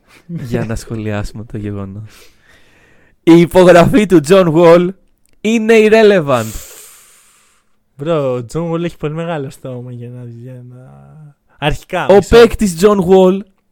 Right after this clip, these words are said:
Speaker 2: δεν υφίσταται.
Speaker 1: Πριν πέντε χρόνια. Έκανε μια καλή σεζόν.
Speaker 2: Ναι! Δε-, το
Speaker 1: Μισό.
Speaker 2: να βγει ο John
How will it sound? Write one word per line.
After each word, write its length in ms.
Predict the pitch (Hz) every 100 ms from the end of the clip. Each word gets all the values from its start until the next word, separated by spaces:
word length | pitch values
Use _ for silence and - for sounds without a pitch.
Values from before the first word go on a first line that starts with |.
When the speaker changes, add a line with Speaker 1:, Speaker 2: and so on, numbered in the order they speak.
| _ _ _ _ _ -
Speaker 2:
δεν 300 | 196 285 294
υφίσταται. 880 | 285 - 269 233 196 139 - 104 107 _ _ _ _ _ _ _ _ _ _ _ _ _ _
Speaker 1:
Πριν 280 | 220 247 196
πέντε 300 | 214 190 175
χρόνια. 600 | 156 143 131 123 123 123 _ _ _ _ _ _ _ _ _ _ _ 190 185 185 202
Έκανε 320 | 220 226 220
μια 140 | 220
καλή 200 | 208 208
σεζόν. 280 | - 185 185 - 170 - 175 165
Speaker 2:
Ναι! 320 | 330 320 262 131 - - _
Δε-, 260 | 208 262 254 - - - - - - - _ _ - _ -
το 100 | 208
Speaker 1:
Μισό. 220 | 220 208
Speaker 2:
να 100 | 180
βγει 180 | 143 269
ο 60 | 240
John 280 | 175 247